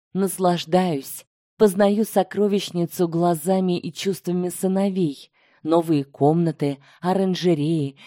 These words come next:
все эти интересные игрушки, монетки, листочки, цветочки, яркие картинки на стенах, вода, мех, ткань, голод и сытость, тепло родителей,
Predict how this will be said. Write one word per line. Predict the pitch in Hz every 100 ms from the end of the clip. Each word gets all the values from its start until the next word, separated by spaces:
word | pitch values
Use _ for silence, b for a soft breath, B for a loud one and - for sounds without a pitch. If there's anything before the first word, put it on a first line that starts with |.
| B
все | - 208 214
эти | 190 208
интересные | 202 196 196 208 - 208 208 202
игрушки, | 190 175 180 180 - -
монетки, | 151 165 190 175 165 175 - -
листочки, | 151 185 180 - 180 185 - - 156
цветочки, | - 175 202 202 202 - - 151 143 B B B
яркие | 208 220 208 214 214
картинки | - 196 - 214 208 196
на | 196 196
стенах, | - 208 185 165 165 - B B B
вода, | 170 208 196 156 190 180 156
мех, | 156 185 185 165 -
ткань, | - - 202 190 160 156
голод | 151 175 220 202 196 208
и |
сытость, | 196 - 233 208 156 - - _ _ _ _
тепло | - 180 180 180 175
родителей, | 175 160 196 190 - 135 135 -